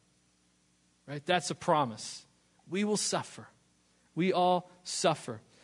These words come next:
We will all face hardship and tragedy in one shape or another. It may not be the same for all of us, but we all suffer. We all struggle in this life of being in this period in the already but not yet, right? Already forgiven and redeemed through the cross of Christ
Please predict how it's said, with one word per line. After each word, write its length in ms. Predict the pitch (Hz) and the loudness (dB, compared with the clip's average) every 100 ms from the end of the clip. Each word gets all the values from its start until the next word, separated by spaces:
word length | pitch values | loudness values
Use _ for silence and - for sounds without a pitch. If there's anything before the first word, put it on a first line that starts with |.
| _ | _
We 80 | 175 | 4
will 60 | 175 | 6
all 140 | 180 | 4
face 260 | - 175 - | 4 0 2
hardship 540 | 180 170 - 175 165 | 2 2 2 -2 -2
and 80 | 135 | -2
tragedy 560 | 180 165 160 165 175 | 2 2 2 0 0
in 100 | 151 | 0
one 180 | 143 175 | 2 0
shape 320 | 170 185 170 | 2 0 0
or 60 | 165 | -2
another. 380 | 147 165 170 175 | 0 2 4 2
It 60 | - - - | -2 -18 -6
may 80 | 165 | 0
not 140 | 185 | 2
be 80 | 180 | 2
the 80 | 165 | 0
same 340 | - 190 190 | 2 2 2
for 100 | 190 | 2
all 160 | 180 190 | 4 6
of 60 | 190 | 4
us, 120 | 185 | 0
but 100 | 165 | -2
we 180 | 175 190 | -4 -2
all 300 | 175 180 175 | 0 2 0
suffer. 520 | - 151 - 131 123 _ _ - | -2 -4 -4 -8 -10 _ _ -6
We 100 | 151 | 0
all 160 | 165 | 2
struggle 580 | - - 185 165 139 113 - _ | 0 0 0 2 -2 -6 -14 _
in 120 | 156 | -4
this 220 | 165 147 160 | -2 -2 -2
life 360 | 165 160 - | 0 -2 -4
of 80 | 139 - - - | -14 -18 -8 -2
being 180 | 180 | 2
in 120 | 175 165 | 2 0
this 260 | 160 - - | -2 -8 -10
period 440 | - 214 208 175 151 - - | -2 2 4 4 0 -10 -6
in 80 | 170 | -2
the 140 | 170 | 2
already 440 | 185 202 196 196 190 | 4 6 6 6 4
but 140 | 180 | 2
not 220 | 185 180 | 2 2
yet, 260 | 170 160 127 | 4 4 4
right? 240 | 147 160 | 2 2
Already 340 | 147 196 214 202 | 4 6 6 4
forgiven 560 | - 147 202 196 196 | 0 2 4 4 2
and 100 | 185 | 0
redeemed 460 | 180 165 202 202 196 | -2 0 2 2 0
through 140 | 202 | -4
the 40 | 175 | 0
cross 340 | - 202 190 | 6 6 6
of 80 | 180 | 0
Christ 480 | - 190 190 185 | 4 4 4 0